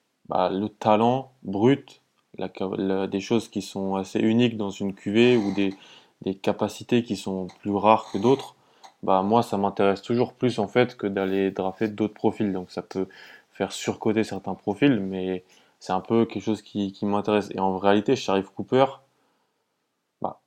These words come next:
en termes de playmaking, balle en main, il y a, il y a que, ouais, il y a,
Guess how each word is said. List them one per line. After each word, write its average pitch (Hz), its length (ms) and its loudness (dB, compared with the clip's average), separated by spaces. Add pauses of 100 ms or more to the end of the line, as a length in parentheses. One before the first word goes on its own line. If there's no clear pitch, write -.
(100)
en 107 100 -2
termes 107 220 4
de 107 100 4
playmaking, 113 800 4 (100)
balle 98 240 4
en 101 100 2
main, 139 300 2 (1000)
il 104 100 -10
y 98 80 -4
a, 92 760 -2
il 107 60 -4
y - 20 0
a 92 60 -4
que, 110 480 2
ouais, 123 160 2
il 104 60 -2
y - 20 -12
a, 98 40 -14